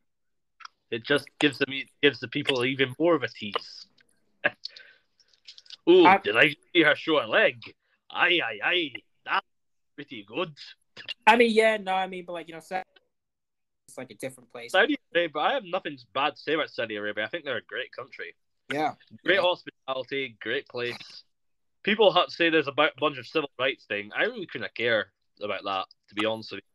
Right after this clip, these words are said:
Speaker 2: I'm
Speaker 1: If you
Speaker 2: not
Speaker 1: think
Speaker 2: gonna
Speaker 1: there's slavery in other countries, then you're
Speaker 2: I'll
Speaker 1: freaking
Speaker 2: I'm not gonna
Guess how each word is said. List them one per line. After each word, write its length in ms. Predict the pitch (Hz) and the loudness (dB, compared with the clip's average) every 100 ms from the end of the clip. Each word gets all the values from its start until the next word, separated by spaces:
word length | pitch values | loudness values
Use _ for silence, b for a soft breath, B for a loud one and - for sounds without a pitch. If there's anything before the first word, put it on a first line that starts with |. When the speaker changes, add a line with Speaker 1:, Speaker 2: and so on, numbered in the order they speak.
| _ _ _ _ _ - | _ _ _ _ _ -10
Speaker 2:
I'm 80 | 175 | 0
Speaker 1:
If 40 | |
you 40 | 160 | 4
Speaker 2:
not 60 | |
Speaker 1:
think 120 | 196 220 | 6 6
Speaker 2:
gonna 80 | 170 | 4
Speaker 1:
there's 340 | 190 _ - _ _ | 2 _ -8 _ _
slavery 380 | 175 165 160 147 | 2 4 4 4
in 40 | - | 2
other 140 | 160 147 | 0 -2
countries, 640 | - 113 98 98 - - _ _ _ _ | -4 -10 -8 -10 -12 -20 _ _ _ _
then 200 | 113 131 | -2 -2
you're 140 | 139 202 | 2 2
Speaker 2:
I'll 40 | |
Speaker 1:
freaking 260 | 180 - 120 _ _ _ - _ - _ _ _ _ _ | 2 -6 -8 _ _ _ -20 _ -20 _ _ _ _ _
Speaker 2:
I'm 100 | 165 | -6
not 120 | 220 233 | -6 -6
gonna 120 | 196 | -8